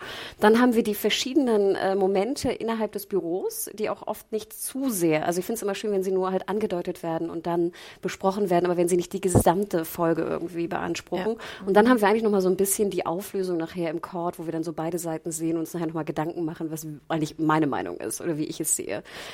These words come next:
Speaker 1: Diese Struktur wurde eigentlich komplett über den Haufen geworfen.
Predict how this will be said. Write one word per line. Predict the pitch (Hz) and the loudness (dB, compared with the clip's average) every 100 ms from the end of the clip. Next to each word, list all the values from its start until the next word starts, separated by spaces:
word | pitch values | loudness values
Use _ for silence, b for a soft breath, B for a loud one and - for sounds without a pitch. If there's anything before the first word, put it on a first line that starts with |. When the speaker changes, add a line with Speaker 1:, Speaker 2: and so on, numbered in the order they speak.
| B B _ _ _ | B B _ _ _
Speaker 1:
Diese | 190 233 277 | -4 2 4
Struktur | 330 277 - 269 240 | 4 2 -4 -2 -2
wurde | 226 | 0
eigentlich | - 202 - | -2 -2 -2
komplett | 226 202 - 214 226 | -4 -2 4 6 6
über | 220 185 | 4 0
den | 190 | 2
Haufen | 180 190 | 0 0
geworfen. | 175 139 - 240 | 0 -2 -4 -2